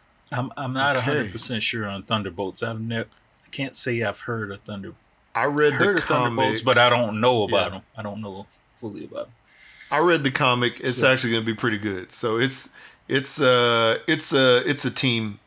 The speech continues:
Speaker 2: You know, it's a team, um, of, of, like, sorta. You remember what was the, what was that? You remember, like, the Inhumans?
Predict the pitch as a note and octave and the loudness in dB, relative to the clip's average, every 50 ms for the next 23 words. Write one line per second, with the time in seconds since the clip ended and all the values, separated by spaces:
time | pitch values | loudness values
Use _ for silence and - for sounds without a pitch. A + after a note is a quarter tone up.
0 | _ - C#3 B2+ A#2 A2+ A#2 A#2 - A2+ G#2 - - B2 A2+ A2 G#2+ G#2+ G#2 G#2+ | _ -8 -6 -4 -2 -2 -2 -4 -4 -8 -8 -6 -6 -4 -4 -4 -6 -8 -10 -12
1 | - - - - - - - - - - _ - - A2+ A2+ A2 G#2 G2+ G2 - | -18 -20 -20 -20 -20 -20 -18 -18 -20 -20 _ -10 -8 -6 -4 -4 -4 -6 -8 -10
2 | - - - - - - - - _ _ _ _ _ _ _ - - - - B2+ | -14 -18 -20 -20 -20 -20 -20 -20 _ _ _ _ _ _ _ -18 -18 -10 -4 -2
3 | A#2 A2+ A2 G#2 G2+ - - - C3 A2+ A2 G#2+ G#2 G2+ - A2+ A2 G#2 G2+ - | 0 0 0 -2 -4 -10 -10 -6 -2 -2 -2 -2 -4 -6 -6 -4 -2 -2 -2 -4
4 | - - C3 A#2 G#2+ G#2 G2+ G2 G2+ - - _ _ - _ _ _ - - - | -4 -4 -4 -4 -2 -4 -4 -6 -8 -12 -18 _ _ -20 _ _ _ -20 -20 -20
5 | - - - _ - D#3 G3 A3 G#3+ G#3+ G3 F3+ F3 D#3+ F#3+ A#3+ C4 C4+ A#3+ - | -20 -20 -20 _ -2 0 2 2 2 2 4 2 2 2 2 2 2 0 0 -2
6 | G#3 F#3 D#3+ - - - _ - D3+ F#3+ G3+ G#3+ G#3+ F3+ - - F3 D#3+ D3+ C3 | -4 -4 -6 -6 -10 -14 _ -12 -10 -8 -6 -4 -6 -6 -6 -6 -6 -4 -4 -6
7 | A#2+ A2+ - _ _ - - - - _ _ _ _ _ _ _ _ _ - - | -6 -8 -10 _ _ -20 -20 -20 -20 _ _ _ _ _ _ _ _ _ -20 -20
8 | - - _ - D#3+ F#3 G#3+ G#3+ G3+ F3+ F3+ E3+ D#3 D3 - - C#3+ C3 A#2+ A2 | -20 -20 _ -6 -2 0 2 2 4 4 4 4 4 2 0 0 0 0 0 0
9 | - D#3 D#3+ F3 F3 F3 E3+ E3+ F3 - - - | -2 -2 -2 0 -2 -4 -4 -6 -8 -12 -12 -12